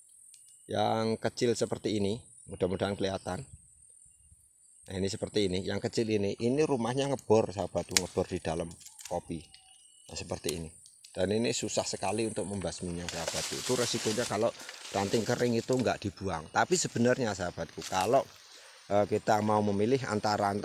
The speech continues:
ranting yang kering dengan ranting yang tidak produktif tapi masih hidup itu,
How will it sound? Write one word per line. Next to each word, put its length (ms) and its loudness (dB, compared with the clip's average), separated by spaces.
ranting 400 4
yang 160 0
kering 320 0
dengan 240 -2
ranting 560 2
yang 240 0
tidak 240 -2
produktif 560 0
tapi 240 -4
masih 400 -4
hidup 320 0
itu, 240 -2